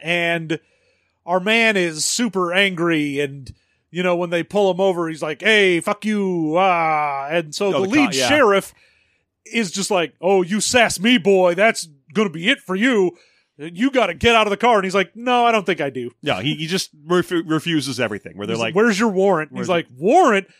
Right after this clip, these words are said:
Speaker 1: I don't need no warrant. I'm a sheriff in the
Speaker 2: <laughs>
Speaker 1: eighties."
Speaker 2: He, he's right. He really doesn't need a warrant. He has probable cause, and it's a car. <laughs> So, but yeah, he's just like, "Well, why don't you get out and let me see the back?" Which is the only thing he agrees to, which is wild, 'cause he's got a rifle back there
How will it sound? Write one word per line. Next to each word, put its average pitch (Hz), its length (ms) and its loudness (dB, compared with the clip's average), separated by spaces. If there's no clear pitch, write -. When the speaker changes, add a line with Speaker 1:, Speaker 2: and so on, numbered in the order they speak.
Speaker 1:
I 277 180 2
don't 247 240 2
need 226 240 0
no 208 220 4
warrant. 269 420 4
I'm 330 300 2
a 262 100 2
sheriff 349 500 0
in 381 140 0
the 392 140 0
Speaker 2:
<laughs> 370 60 2
Speaker 1:
eighties." 214 420 0
Speaker 2:
He, 294 60 -12
he's 160 180 -14
right. 151 280 -2
He 123 80 -8
really 151 180 -6
doesn't 147 240 -2
need 143 120 -2
a 123 40 -4
warrant. 123 380 -4
He 147 80 -4
has 151 120 -2
probable 139 460 -2
cause, 151 380 2
and 147 80 -2
it's 139 120 -2
a - 60 -12
car. 123 480 -2
<laughs> 151 80 -6
So, 160 440 0
but 180 140 -2
yeah, 202 180 2
he's 170 180 -4
just 180 160 -4
like, 156 240 -2
"Well, 151 440 -2
why 156 160 2
don't 190 160 -2
you 175 40 -10
get 175 140 0
out 170 220 2
and 151 100 -8
let 156 160 0
me 151 80 -2
see 170 200 -6
the 135 60 -4
back?" 131 360 0
Which 156 160 -4
is 175 80 -4
the 170 100 0
only 330 160 4
thing 320 160 -2
he 240 100 0
agrees 208 340 0
to, 170 120 -2
which 147 140 -4
is 147 100 -10
wild, 143 580 -2
'cause 190 140 -4
he's 208 100 -8
got 240 140 -2
a 226 60 -2
rifle 277 340 0
back 123 300 -2
there 117 340 -2